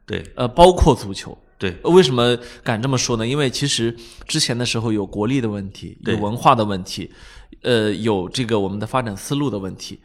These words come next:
Speaker 1: 是。
Speaker 2: 但是其实这几年我们能够很明显地看到的，我们包括在足球上，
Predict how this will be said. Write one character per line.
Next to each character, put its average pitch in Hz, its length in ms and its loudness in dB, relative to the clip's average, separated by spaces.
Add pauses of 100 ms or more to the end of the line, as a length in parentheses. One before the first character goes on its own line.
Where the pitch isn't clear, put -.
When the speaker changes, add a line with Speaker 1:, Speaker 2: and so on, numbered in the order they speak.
Speaker 1:
是。 - 180 -10
Speaker 2:
但 160 80 4
是 156 180 4
其 156 180 0
实 165 120 2
这 196 140 2
几 117 140 -6
年 104 100 -6
我 104 60 -4
们 95 140 -8
能 107 120 -6
够 139 120 -6
很 120 160 -8
明 104 160 -6
显 165 140 -6
地 95 80 -10
看 113 200 -8
到 98 120 -4
的， 90 80 -10
我 78 80 -10
们 104 240 -8 (120)
包 180 160 6
括 185 140 2
在 120 140 0
足 113 160 -4
球 117 160 -6
上， 101 200 -6